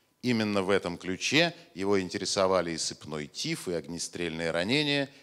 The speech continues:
и старение. Какова же была специальность Ипполита Васильевича Давыдовского? Была определённая отрасль медицины, и вот в этом плане он изучал сыпной тиф, огнестрельные ранения и старение.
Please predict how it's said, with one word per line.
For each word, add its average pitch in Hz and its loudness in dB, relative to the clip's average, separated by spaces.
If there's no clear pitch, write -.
и 117 -6
старение. 85 2
Какова 117 2
же 147 2
была 151 6
специальность 101 4
Ипполита 95 -2
Васильевича 104 -6
Давыдовского? 95 -6
Была 78 -8
определённая 76 -2
отрасль 131 -4
медицины, 113 -6
и 80 -10
вот - -10
в 92 -12
этом 73 -6
плане 117 0
он 87 -4
изучал 78 -6
сыпной - -10
тиф, - -10
огнестрельные 71 -6
ранения 101 -6
и - -16
старение. 65 -6